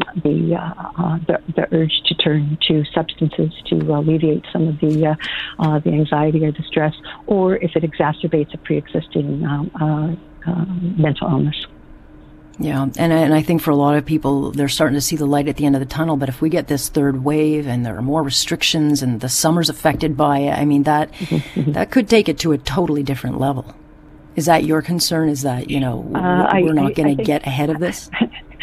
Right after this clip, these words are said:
Speaker 1: I think, uh, the, from the, from the, the covid point of view, I probably am not qualified to comment. From the mental, uh,
Speaker 2: Yeah.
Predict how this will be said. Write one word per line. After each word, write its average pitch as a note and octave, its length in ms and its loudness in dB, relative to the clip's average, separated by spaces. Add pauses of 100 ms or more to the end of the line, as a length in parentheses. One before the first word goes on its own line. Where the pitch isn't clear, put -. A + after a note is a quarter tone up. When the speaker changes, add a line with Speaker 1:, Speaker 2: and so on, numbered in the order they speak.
(200)
Speaker 1:
I F3 100 2
think, G#3+ 180 4 (340)
uh, G3 260 4
the, F#3 380 2
from F#3+ 140 4
the, F#3+ 240 4
from F#3+ 200 4
the, E3+ 320 2
the E3+ 140 2
covid A#3 360 2
point F#3 160 2
of E3+ 80 4
view, F3 160 4
I E3 80 -4
probably E3 440 2
am D#3+ 100 2
not - 360 -2
qualified F3 460 2
to E3+ 60 -4
comment. E3 420 0
From E3+ 180 2
the D#3+ 80 4
mental, E3 480 2
uh, D#3+ 40 4
Speaker 2:
Yeah. C#3 140 0